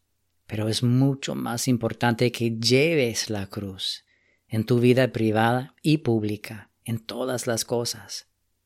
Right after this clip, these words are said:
Si eres capaz de ver cosas en tu vida, en tus palabras, en la forma en que diriges la iglesia ahí,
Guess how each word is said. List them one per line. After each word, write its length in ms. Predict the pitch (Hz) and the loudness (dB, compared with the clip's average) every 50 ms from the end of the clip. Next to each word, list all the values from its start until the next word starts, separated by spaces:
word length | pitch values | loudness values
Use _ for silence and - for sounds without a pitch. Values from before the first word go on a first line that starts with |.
| _ _ _ _ _ _ _ _ - - _ _ - | _ _ _ _ _ _ _ _ -20 -20 _ _ -10
Si 220 | - - 120 113 | -4 0 2 4
eres 220 | 117 143 165 160 | 6 6 4 4
capaz 480 | - - 196 196 - 165 170 160 - - | 2 0 0 2 4 4 4 4 4 4
de 180 | - 143 135 127 | 4 4 4 4
ver 380 | 127 127 127 127 127 120 - - - - - - - - - - 117 - | 4 4 4 4 2 0 -4 -8 -20 -20 -20 -20 -20 -16 -12 -12 -12 0
cosas 520 | - - 139 135 127 - - 107 104 - - | 4 6 6 6 6 4 2 0 -2 -2 0
en 120 | 120 117 | 0 2
tu 160 | 113 127 123 | 2 2 4
vida, 340 | 120 131 131 135 131 135 139 | 4 6 6 6 6 4 2
en 120 | 131 117 107 | 0 0 -2
tus 160 | 120 110 - | -2 -4 -4
palabras, 760 | - 104 101 107 117 131 139 135 139 139 139 131 - - - - - - - _ | -2 -2 0 2 2 4 4 4 4 2 2 0 -2 -4 -8 -12 -20 -20 -20 _
en 160 | - 120 117 | -2 0 2
la 120 | 117 113 107 | 2 2 2
forma 400 | - 123 127 135 139 143 143 139 | 2 2 4 4 4 2 0 0
en 180 | 139 127 120 | 2 0 0
que 420 | 117 - 120 113 113 113 113 110 110 110 | 0 2 2 4 4 4 4 2 2 2
diriges 580 | 113 117 123 143 156 143 - 131 113 - - | 2 4 4 4 4 2 0 -2 -2 0 0
la 140 | 117 107 107 | 0 2 2
iglesia 580 | 107 110 120 131 143 156 - - 147 131 113 110 | 2 4 6 6 6 4 4 0 0 0 2 2
ahí, 400 | 113 120 139 185 262 - - | 2 4 2 2 0 -4 -8